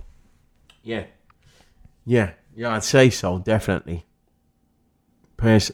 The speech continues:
personally, yeah. Um, yeah.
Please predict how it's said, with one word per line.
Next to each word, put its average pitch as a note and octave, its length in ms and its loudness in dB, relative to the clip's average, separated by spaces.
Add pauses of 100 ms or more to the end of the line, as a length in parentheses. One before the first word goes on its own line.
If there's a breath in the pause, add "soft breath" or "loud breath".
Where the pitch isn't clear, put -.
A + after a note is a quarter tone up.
(100)
personally, F#2+ 640 4 (260)
yeah. F2 220 2 (440)
Um, F2 360 4 (1200)
yeah. F#2+ 220 4